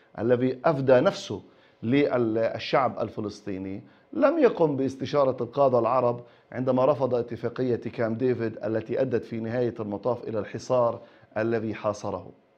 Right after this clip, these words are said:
في النهاية المسألة هي مي-، ليست مسألة الاستشارات، وأن ال-، لا أحد عليه أن يأخذ الشعب الفلسطيني إلى مكان،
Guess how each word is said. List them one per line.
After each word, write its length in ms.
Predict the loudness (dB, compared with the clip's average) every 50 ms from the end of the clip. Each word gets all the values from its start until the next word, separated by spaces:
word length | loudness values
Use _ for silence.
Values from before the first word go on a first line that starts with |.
| _ _ _ _ _
في 100 | _ -8
النهاية 680 | -4 -2 0 2 4 6 8 8 8 8 8 6 4 0 -12 -20 -20 -16 -6 -2 -2
المسألة 520 | 0 2 0 0 0 0 0 2 4 4
هي 320 | 4 6 6 6 6 6 6
مي-، 360 | 4 4 2 2 0 -2 0
ليست 340 | 0 0 0 -2 -6 -10 -8 -6
مسألة 400 | -6 -6 -6 -4 -2 -2 -2 -2 -4 -6
الاستشارات، 920 | -6 -6 -6 -8 -10 -16 -16 -14 -10 -6 -4 0 0 0 0 -2 -4 -12 -20 _ _ _ _ _ _ -6
وأن 400 | 0 2 2 2 2 2 2 2 2 2 2 2 0 -2 -2 -2
ال-، 340 | -2 -2 -2 -2 -2 2 4
لا 160 | 4 4 4
أحد 240 | 2 0 0 0 0
عليه 500 | 0 0 2 0 0 0 -2 -2 -2 -2
أن 100 | 0 0
يأخذ 380 | 0 0 0 -2 -6 -6 -4
الشعب 360 | -4 -4 -2 0 0 0 0
الفلسطيني 960 | -2 -6 -6 -6 -6 -6 -6 -8 -8 -4 -2 -2 0 0 0 -2 -4 -4 -4 -4
إلى 140 | -2 -2
مكان، 420 | -2 -4 -4 -6 -4 -6 -6 -6